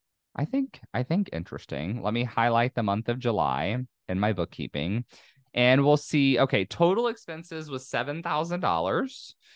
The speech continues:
So that's what percentage of our revenue? Seven thousand, seven thousand divided by seventeen thousand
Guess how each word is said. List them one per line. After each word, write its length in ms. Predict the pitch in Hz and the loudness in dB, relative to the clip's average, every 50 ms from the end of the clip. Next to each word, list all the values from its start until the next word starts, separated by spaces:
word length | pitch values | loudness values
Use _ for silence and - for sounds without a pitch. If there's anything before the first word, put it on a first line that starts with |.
| - _ _ _ | -20 _ _ _
So 180 | - - 151 | -4 -2 0
that's 300 | 147 165 196 220 - - | 2 2 2 0 -2 -6
what 260 | 151 139 139 131 - | -2 0 0 0 0
percentage 500 | - 143 143 - - 123 110 107 107 104 | -2 -6 -6 -4 -4 -4 -4 -4 -4 -2
of 80 | 113 98 | -2 -2
our 220 | 95 90 82 80 | 0 0 0 0
revenue? 500 | 80 71 67 58 53 57 50 50 55 62 107 - _ _ _ _ _ _ | 0 -2 -4 -4 -6 -10 -10 -10 -10 -12 -12 -14 _ _ _ _ _ _
Seven 400 | - - - 127 135 147 156 160 | -8 -2 0 0 2 2 0 0
thousand, 920 | 147 147 131 131 131 131 135 131 135 127 127 127 123 123 127 123 127 123 117 | 0 2 2 4 2 2 0 -2 -4 -4 -4 -4 -4 -4 -4 -4 -4 -6 -6
seven 320 | - - 120 120 127 127 | -4 -4 -4 -2 -2 -2
thousand 480 | 123 117 113 110 110 113 117 110 113 117 | 0 0 2 2 2 0 -2 -4 -4 -2
divided 300 | 110 98 101 95 101 101 | -2 0 0 0 0 0
by 100 | 101 98 | 0 -2
seventeen 580 | 98 - - 104 95 92 82 - - 92 85 | -2 -2 -2 -4 -2 -4 -6 -8 -8 -8 -6
thousand 720 | 78 - 76 80 78 80 - - 110 110 113 117 120 123 | -4 -4 -2 -2 -4 -4 -4 -4 -4 -4 -2 -4 -4 -6